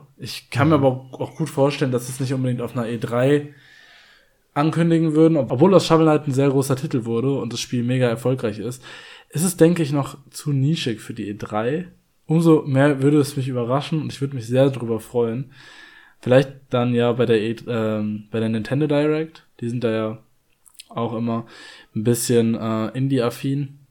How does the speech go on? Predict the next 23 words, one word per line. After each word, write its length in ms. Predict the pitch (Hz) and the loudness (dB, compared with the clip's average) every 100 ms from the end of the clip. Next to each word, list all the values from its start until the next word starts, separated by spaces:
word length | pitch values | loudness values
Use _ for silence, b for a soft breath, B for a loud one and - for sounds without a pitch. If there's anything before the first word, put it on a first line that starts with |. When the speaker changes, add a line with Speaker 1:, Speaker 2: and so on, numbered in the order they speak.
| _ _ _ _ _ _ _ - _ | _ _ _ _ _ _ _ -20 _
Speaker 1:
Und 380 | - 113 110 107 | -4 -2 -4 -6
Shovel 260 | 127 123 117 | -6 -4 -2
Knight 320 | 113 110 107 | -2 -2 -4
hat 140 | 117 113 | -6 -4
da 80 | |
ja 120 | 110 107 | -2 -2
auch 220 | 107 - | -4 -8
auf 160 | 117 - | -16 -10
der, 420 | 110 107 107 131 _ | -6 -6 -8 -12 _
auf 80 | |
der 120 | - 110 | -10 -8
Switch 460 | - 131 131 - | -4 -4 -2 -4
und 80 | 110 | -8
auf 120 | 107 | -10
der 160 | - 110 | -8 -6
Wii 180 | 110 120 | -4 -4
U 140 | 131 B B B B - | -6 B B B B 2
sehr 140 | 120 | 2
großen 280 | 113 123 135 | 2 -2 -4
Support 360 | 131 113 131 127 | -6 -2 -2 0
von 160 | 127 | -2
Nintendo 360 | 120 113 123 120 | -4 -4 -4 -4
bekommen, 460 | 113 120 117 120 | -6 -4 -4 -4